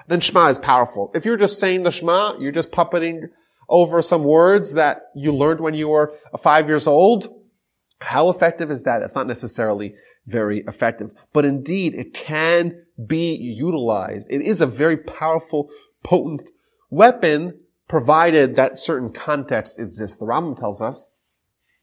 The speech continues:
that a person should really spend several years dwelling, contemplating, and ruminating over the f-, six words of the Shema. "Shema Yisrael, Hashem Elokeinu, Hashem Echad." To us, it's pretty cut and dried.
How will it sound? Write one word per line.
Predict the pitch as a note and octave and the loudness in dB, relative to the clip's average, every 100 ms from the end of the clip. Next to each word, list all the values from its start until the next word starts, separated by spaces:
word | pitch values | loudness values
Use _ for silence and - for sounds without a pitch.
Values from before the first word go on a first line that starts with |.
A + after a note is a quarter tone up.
| _ | _
that | A#2 | -10
a | A#2 | -8
person | - F3 C#3+ | -8 -8 -8
should | B2 | -6
really | C3 C#3 | -6 -6
spend | B2 - B2 B2 - _ | -6 -4 -4 -4 -14 _
several | - - D#3+ D#3+ D#3 F3 F3 F3 _ - | -10 -2 0 0 0 -2 -2 -6 _ -18
years | G2+ A#2+ E3+ A#3+ C4+ - - - _ _ _ _ _ A2+ | -6 0 2 2 0 -4 -8 -12 _ _ _ _ _ -6
dwelling, | B2 C#3+ E3 F3+ E3+ | 0 2 2 0 -4
contemplating, | - D3 F3+ D3 C#3+ C#3 | -6 -8 -8 -8 -6 -6
and | A#2 G#2+ | -6 -6
ruminating | B2 C3+ G#2+ G2+ G2 G2+ _ _ | -6 -4 -6 -8 -10 -14 _ _
over | B2 A2+ G#2 G#2 G#2 _ _ _ | -6 -6 -6 -8 -8 _ _ _
the | - | -12
f-, | A2+ - | -12 -12
six | - - D#3+ - | -10 -6 -6 -6
words | B2 A#2 G2+ | -2 -2 -2
of | |
the | G2+ | -8
Shema. | - F#2+ - | -8 -10 -12
"Shema | - C3 C#3+ | -12 -4 -4
Yisrael, | D3 C3 B2+ C3 | -4 -6 -6 -6
Hashem | - A#2+ | -8 -10
Elokeinu, | G#2 G#2+ A2+ | -10 -10 -12
Hashem | G2 G#2 G2+ | -10 -12 -12
Echad." | - G2+ G2+ | -14 -14 -14
To | - C3+ | -6 -2
us, | D3 | -2
it's | - - | -6 -14
pretty | A#2 G#2+ | -14 -12
cut | A2+ | -14
and | |
dried. | G#2+ G2 - | -12 -12 -12